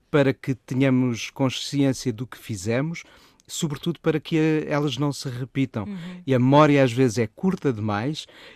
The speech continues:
Speaker 1: e a ausência de algumas referências pode, eh, basicamente dar a muitos a ideia de que aquilo afinal não i-,
Speaker 2: Não era
Speaker 1: não
Speaker 2: nada especial,
Speaker 1: existiu.
Speaker 2: não existiu, exato.
Speaker 1: E era, e era, era especial, existiu e era horrível, e é bom que não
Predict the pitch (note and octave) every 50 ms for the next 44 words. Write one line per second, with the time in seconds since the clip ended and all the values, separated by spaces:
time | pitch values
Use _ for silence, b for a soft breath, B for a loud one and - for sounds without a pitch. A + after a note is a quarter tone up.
0 | B - C3+ C3 C3 C3 B2+ B2+ B2+ B2 B2+ B2 A2+ G2+ A#2 D3+ D#3 D#3 B2+ -
1 | - - A#2+ A#2+ A2 G#2+ G2 G2 F#2+ A2+ A2+ A#2 A2+ A2 A2 G#2+ A2+ D#3 E3+ D#3+
2 | D3+ C3+ A2+ G#2 - A2+ - - - A#2+ B2 C3+ D3+ D#3 - - D#3+ D#3+ D#3 B
3 | B B B B B B B _ _ _ _ - D3+ D#3 E3 E3 D#3 D3+ D#3 E3+
4 | E3+ E3+ - - D3 C3+ C3 B2 A#2 A#2+ C3+ C#3+ C3 C#3 C3 - B2+ A2+ B2 C3+
5 | C#3+ C3+ - B2+ G#2+ B2 C3 C3 C3+ C#3+ C#3 C#3 D3 C#3+ - - - A2+ A2 A#2
6 | C3 C#3 D3 C#3 - - A#2+ B2 B2 A2+ A#2+ B2+ B2+ A#2+ - - - - C3 C3
7 | - - _ - - A2+ - - C#3+ C3 A#2+ A#2 - B2 A2 A#2 B2 A#2+ A2+ A#2
8 | A#2 B2 B2+ B2 B2 C3+ B2+ D3+ F#3+ F#3+ F#3+ F#3+ F3+ F3+ B2 C3+ C#3 C#3+ C#3+ D3
9 | A#2+ - - - - - C#3 C3+ B2+ A#2 - - - - D#4+ B3+ - - F3 E3+
10 | - - G2+ - C3 C3 D3 D3+ D#3 D#3 D3+ D3 C3 A#2+ - - B2 B2+ C#3+ C#3+
11 | B2 C3 A#2 - - - C#3 C#3 C#3 C3 A#2+ - - - - - - C#3 C#3 C3+
12 | C3+ C3 C3+ C3 A#2 - - - - - C#3 C3+ C#3 C#3 - C3 A2+ B2 C3+ B2
13 | B2 A#2 G#2 A2 B2 B2 B2 A2+ C3 B2+ B2 - - A#2+ A#2 A#2 G#2+ A2 A#2+ B2+
14 | A#2+ - B2 A2+ B2 B2+ A#2